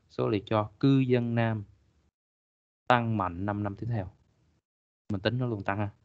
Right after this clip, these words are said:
Rồi, còn cái câu của thằng thứ ba ghi riêng.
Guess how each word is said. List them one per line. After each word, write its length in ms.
Rồi, 260
còn 200
cái 160
câu 300
của 200
thằng 180
thứ 140
ba 340
ghi 140
riêng. 280